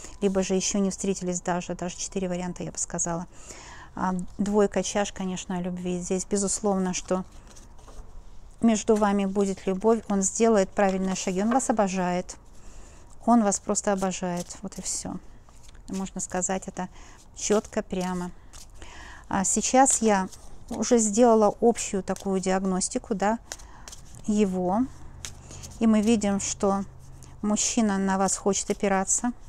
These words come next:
хочет опираться обязательно, но не для того, чтобы опираться на вас в жизни, а чтобы как-то вот от вас получить эту,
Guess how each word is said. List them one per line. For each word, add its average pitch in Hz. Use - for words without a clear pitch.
хочет -
опираться 202
обязательно, 196
но 214
не 247
для 220
того, 233
чтобы 208
опираться 214
на 202
вас 202
в 202
жизни, 196
а 226
чтобы 233
как-то -
вот 226
от 208
вас 220
получить 214
эту, -